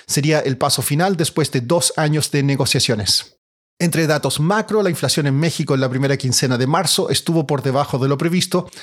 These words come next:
y acumula un siete coma veintinueve por ciento en doce meses. Hoy se informa el índice de actividad económica de México de enero y en Brasil se reporta la inflación en la primera mitad del mes.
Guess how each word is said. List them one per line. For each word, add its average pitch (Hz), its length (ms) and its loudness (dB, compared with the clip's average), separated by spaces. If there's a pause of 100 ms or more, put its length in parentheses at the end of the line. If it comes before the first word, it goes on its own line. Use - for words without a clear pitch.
(280)
y 170 60 0
acumula 202 340 0
un 196 100 0
siete 196 260 0
coma 156 200 0
veintinueve 139 540 0
por 127 140 -2
ciento 170 340 0
en 139 100 -2
doce 127 240 0
meses. - 480 -2 (260)
Hoy 143 160 0
se 151 80 0
informa 139 320 0
el 127 80 2
índice 135 320 0
de 120 60 2
actividad 123 420 0
económica 185 460 0
de 175 80 0
México 175 400 0
de 147 140 2
enero 175 380 0 (280)
y 147 80 0
en 151 80 4
Brasil 196 340 0
se - 140 0
reporta 139 340 0
la 135 60 2
inflación 170 480 0
en 156 100 0
la 139 100 2
primera 127 300 0
mitad 127 240 0
del 110 140 0
mes. - 440 0